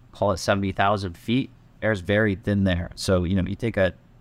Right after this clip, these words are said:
even if a fighter jet is up at those altitudes, it's, it's gonna be taking very, you know,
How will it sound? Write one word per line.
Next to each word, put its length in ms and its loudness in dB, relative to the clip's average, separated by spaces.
even 240 0
if 140 0
a 140 2
fighter 280 0
jet 240 0
is 180 -4
up 160 0
at 100 -4
those 180 -2
altitudes, 720 -2
it's, 260 -8
it's 100 -12
gonna 140 -6
be 80 -2
taking 240 -4
very, 440 0
you 100 0
know, 200 -2